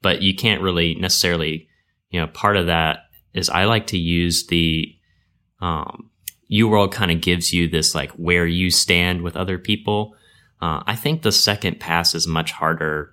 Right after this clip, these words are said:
to use that to really gauge your knowledge versus what other people are doing because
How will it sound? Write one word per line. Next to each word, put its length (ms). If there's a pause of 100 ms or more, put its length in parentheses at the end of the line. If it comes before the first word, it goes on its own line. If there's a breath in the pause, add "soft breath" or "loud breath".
(100)
to 120
use 520
that 400 (180)
to 160
really 220
gauge 500
your 180
knowledge 480
versus 460
what 180
other 200
people 360
are 140
doing 320
because 680